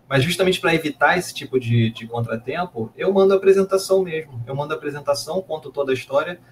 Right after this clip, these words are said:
com essa consciência de que o cliente pode sim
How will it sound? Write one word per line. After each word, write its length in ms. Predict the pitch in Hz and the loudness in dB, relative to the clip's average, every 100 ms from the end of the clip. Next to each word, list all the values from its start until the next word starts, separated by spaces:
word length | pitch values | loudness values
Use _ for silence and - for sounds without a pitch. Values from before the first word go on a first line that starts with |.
| _ _ | _ _
com 200 | - 214 | 2 6
essa 260 | 214 214 202 | 6 4 0
consciência 960 | - 202 277 - 226 185 160 202 - 208 | 2 2 4 2 4 4 4 2 2 0
de 100 | - | 0
que 80 | |
o 80 | 220 | -2
cliente 680 | - 196 160 196 202 226 220 _ _ - | 2 2 4 2 2 -2 -4 _ _ 0
pode 320 | 175 220 220 | 2 4 0
sim 460 | - 185 208 226 | 0 4 4 2